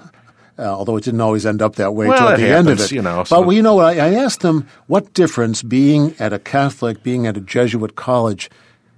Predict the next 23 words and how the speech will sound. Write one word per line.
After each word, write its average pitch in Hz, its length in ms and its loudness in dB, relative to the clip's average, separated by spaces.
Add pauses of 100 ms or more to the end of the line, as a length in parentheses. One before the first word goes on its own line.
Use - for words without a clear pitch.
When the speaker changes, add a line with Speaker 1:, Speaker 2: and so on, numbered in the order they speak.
(840)
Speaker 1:
was 110 220 -6
making 120 420 0
for 101 160 -8
them 87 440 -12 (580)
in 117 160 -4
their 107 160 -2
lives. 101 680 -10 (240)
And 123 180 -2
they 120 100 0
were 117 180 -2
able 143 280 -2
to 131 60 -6
be 113 140 -6
very 147 400 2
articulate 107 560 -2
about 87 320 -16
that - 320 -18 (220)
in 110 160 -6
many, 110 200 -4
many 104 220 -6
ways. 95 560 -14 (400)
And, 107 300 -4
uh, 104 260 0